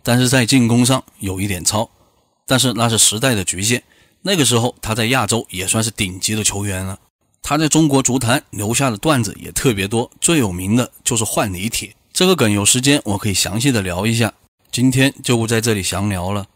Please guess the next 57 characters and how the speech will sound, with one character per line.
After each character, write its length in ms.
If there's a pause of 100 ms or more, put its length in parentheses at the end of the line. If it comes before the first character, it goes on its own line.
(280)
后 160
面 140
他 100
当 160
了 80
国 140
家 100
队 140
的 80
教 220
练， 240
我 80
就 100
没 120
那 80
么 100
喜 160
欢 260
了， 100 (320)
整 200
天 180
跟 100
足 160
协 140
主 160
席 180
一 200
起 100
出 180
来 80
喊 220
口 160
号， 240 (280)
虽 160
然 120
我 80
知 140
道 120
这 140
也 80
不 140
是 100
他 180
能 140
决 160
定 140
的 100
事 100
儿。 120 (460)
这 180
次 180
打 140
完 180
日 140
本 180
之 120
后， 240